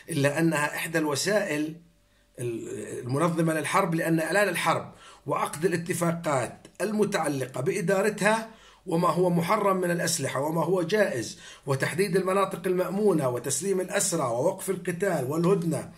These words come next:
والصلح وتبادل الأسرى وغير ذلك من قواعد القانون الدولي الإنساني التي لا يمكن تطبيقها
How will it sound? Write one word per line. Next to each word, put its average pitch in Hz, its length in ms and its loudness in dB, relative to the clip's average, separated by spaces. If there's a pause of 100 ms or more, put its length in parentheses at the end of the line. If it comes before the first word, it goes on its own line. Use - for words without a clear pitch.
(400)
والصلح 190 580 2
وتبادل 165 520 0
الأسرى 185 400 0
وغير 175 540 -2
ذلك 220 520 0 (320)
من 156 120 0
قواعد 185 440 0
القانون 196 380 0
الدولي 196 320 4
الإنساني 220 800 0 (420)
التي 180 500 2
لا 165 180 2
يمكن 226 600 0
تطبيقها 190 800 0